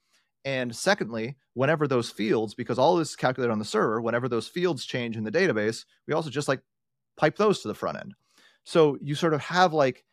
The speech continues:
every client has a session, a long-lived session on the back end that tells you exactly what data you need on the front end and sort of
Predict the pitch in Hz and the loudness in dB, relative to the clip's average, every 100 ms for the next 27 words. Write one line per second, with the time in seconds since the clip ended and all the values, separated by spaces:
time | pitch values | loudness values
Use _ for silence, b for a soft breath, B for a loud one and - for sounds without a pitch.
0 | _ 160 180 220 - 170 151 117 107 135 | _ 6 6 4 2 2 2 2 -2 -4
1 | 120 - 139 - 101 98 131 123 165 180 | -2 2 2 2 -4 -4 -4 2 2 2
2 | 170 135 127 117 127 110 104 120 123 123 | 0 -2 -2 -2 -4 -6 -6 -6 0 2
3 | 107 101 92 101 b b 120 - 127 110 | 2 0 -4 -6 b b -8 -2 -2 -2
4 | 107 107 117 151 190 180 160 104 131 151 | -6 -6 2 4 4 0 -2 2 2 2
5 | _ _ 147 143 127 120 117 131 131 120 | _ _ 2 4 4 2 -2 -4 0 0
6 | 113 - 104 95 95 - _ _ 117 117 | 0 -2 -2 -2 -4 -8 _ _ -6 -4
7 | 117 127 110 | -2 -2 -4